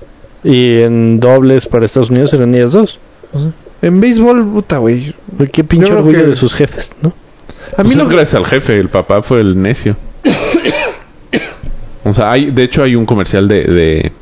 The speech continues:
Speaker 3: de Serena, de Nike,
Speaker 1: Ujú.
Speaker 3: que agarraron una toma de que el papá le está enseñando a pegar, le está enseñando a pegar hasta que, pues, ya,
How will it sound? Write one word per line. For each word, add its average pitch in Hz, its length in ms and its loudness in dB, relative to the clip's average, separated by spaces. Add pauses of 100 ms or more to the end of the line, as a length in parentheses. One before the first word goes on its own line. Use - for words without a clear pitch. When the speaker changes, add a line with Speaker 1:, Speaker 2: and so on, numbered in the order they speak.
(200)
Speaker 3:
de 92 140 0
Serena, 90 360 0
de 101 120 0
Nike, 87 400 0 (160)
Speaker 1:
Ujú. 147 260 0 (720)
Speaker 3:
que - 100 -2
agarraron 90 360 0
una 107 100 0
toma 101 240 -2
de 90 160 0
que - 80 -6
el - 80 -2
papá 85 240 -2
le 85 60 2
está 92 160 -4
enseñando 90 320 -4
a - 20 -8
pegar, 85 340 -2
le 90 80 -4
está - 140 -10
enseñando 90 300 -4
a - 20 -4
pegar 87 300 2
hasta 90 260 -4
que, - 300 -6 (460)
pues, - 180 -16
ya, - 160 -14